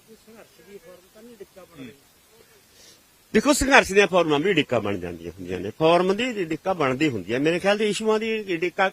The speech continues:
Speaker 2: ਘੱਟ ਬਣ-, ਮੁੱਦਿਆਂ ਦੀ ਡਿੱਕਾ ਘੱਟ ਬਣਦੀ ਹੈ, ਫਾਰਮ ਹੀ ਡਿੱਕਾ ਹੁੰਦੀ ਹੈ। ਜਦੋਂ ਫਾਰਮ ਦਾ ਡਿੱਕਾ ਬਣ ਗਿਆ ਜੀ, ਉਹਦੇ ਚ ਕੁਝ ਆਪਸ਼ਨਾਂ ਕੱਢੀਆਂ ਜਾਂਦੀਆਂ ਨੇ। ਜਿਵੇਂ ਹੁਣ ਅਸੀਂ ਆਮ, all ਇੰਡੀਆ ਪੱਧਰ ਦੀ ਜਥੇਬੰਦੀ ਐਸ ਕੇ ਐਮ ਹੈ, ਇਹਦੇ ਵਿੱਚ ਵੀ ਤਾਂ ਹੁਣ ਅਸੀਂ ਕਾਲ ਦੇ ਦਈਏ, ਫਰਜ਼ ਕਰ ਲਓ, ਪੰਜਾਬ ਦੇ ਵਿੱਚ ਰੇਲਾਂ ਰੋਕੋ ਦੀ ਜਾਂ ਬੀਜੇਪੀ ਦੇ ਘਰਾਂ ਦੀ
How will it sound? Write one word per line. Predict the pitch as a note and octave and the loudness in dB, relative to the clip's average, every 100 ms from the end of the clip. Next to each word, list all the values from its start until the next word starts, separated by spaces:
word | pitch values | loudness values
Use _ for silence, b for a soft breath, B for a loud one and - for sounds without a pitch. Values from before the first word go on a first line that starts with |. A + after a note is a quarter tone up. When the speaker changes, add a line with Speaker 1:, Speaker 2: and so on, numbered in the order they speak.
| A3+ | -2
Speaker 2:
ਘੱਟ | - | -4
ਬਣ-, | A#2+ A#2+ | -4 -2
ਮੁੱਦਿਆਂ | C3 C#3+ F3 | -2 0 0
ਦੀ | G3 F#3+ | 0 -2
ਡਿੱਕਾ | F#3 F#3+ F#3+ | -4 -4 -4
ਘੱਟ | F#3+ A2+ | -6 -4
ਬਣਦੀ | A#2 B2 D#3+ | -6 -4 -4
ਹੈ, | G#3+ | -2
ਫਾਰਮ | E3 E3 G3 A#3 A3+ | 0 2 2 2 0
ਹੀ | D3 D3+ B3 | 4 4 6
ਡਿੱਕਾ | G#3 - C#3 | 4 4 0
ਹੁੰਦੀ | D#2 - | -2 -14
ਹੈ। | - _ B B2 B2+ B | -20 _ B -20 -16 B
ਜਦੋਂ | D#3+ B3 | 2 2
ਫਾਰਮ | F#3+ F#3+ A3+ B3+ | 4 4 4 2
ਦਾ | B3+ B3+ | 0 0
ਡਿੱਕਾ | A3+ A#3+ | 0 0
ਬਣ | A3+ A3+ | 0 0
ਗਿਆ | A3+ | -2
ਜੀ, | A3+ | -4
ਉਹਦੇ | A#3+ A#3+ | -6 -10
ਚ | A#3+ | -10
ਕੁਝ | B3+ A#3 | -2 0
ਆਪਸ਼ਨਾਂ | A3 - C4 B3 | 0 2 2 4
ਕੱਢੀਆਂ | F3+ E3+ G3+ | 4 4 4
ਜਾਂਦੀਆਂ | A#2+ G#2 F#2 F#2+ | 2 -4 -8 -14
ਨੇ। | - | -8
ਜਿਵੇਂ | E3+ F#3+ | -2 2
ਹੁਣ | G3+ G#3 G3+ | 2 2 2
ਅਸੀਂ | G#3+ | 2
ਆਮ, | G3+ F#3+ G#2 A#2 | 0 0 -4 -4
all | - E3+ F#3 | 2 2 4
ਇੰਡੀਆ | F#3+ F#3+ | 2 0
ਪੱਧਰ | F#3+ G3 G#3 | 0 -2 -4
ਦੀ | G3 | -4
ਜਥੇਬੰਦੀ | F3+ E3+ F3 E3 D#3+ | -4 -2 -2 -2 0
ਐਸ | D#3 - | 0 -2
ਕੇ | C3 | -4
ਐਮ | G#2+ F2 | -4 -6
ਹੈ, | F2+ - b b b - | -14 -20 b b b 4
ਇਹਦੇ | A3 C#4 | 4 4
ਵਿੱਚ | C4 A#3+ | -2 -4
ਵੀ | B3 | 2
ਤਾਂ | A#3+ | 4
ਹੁਣ | G#3+ A3 | 6 6
ਅਸੀਂ | G3+ A3 G3 | 4 2 2
ਕਾਲ | - F#3 G3 | 6 8 8
ਦੇ | F3+ | 4
ਦਈਏ, | D#3+ D#3+ | 2 0
ਫਰਜ਼ | D#3 D#3 D3+ | 0 -2 -2
ਕਰ | D#3 | -2
ਲਓ, | D3+ D#3 | -2 -4
ਪੰਜਾਬ | D#3 D#3 D#3 D3 | 0 2 2 2
ਦੇ | D#3 | -2
ਵਿੱਚ | D#3+ | -2
ਰੇਲਾਂ | F3 F3 F3+ F3+ | 2 4 4 4
ਰੋਕੋ | F3+ - F3 | 0 -2 0
ਦੀ | E3+ E3 | 0 4
ਜਾਂ | G3 | 4
ਬੀਜੇਪੀ | F#3 F#3 F#3+ F#3 | 4 4 4 4
ਦੇ | F#3 | 4
ਘਰਾਂ | G#3+ F3 | 6 6
ਦੀ | A#2 | 4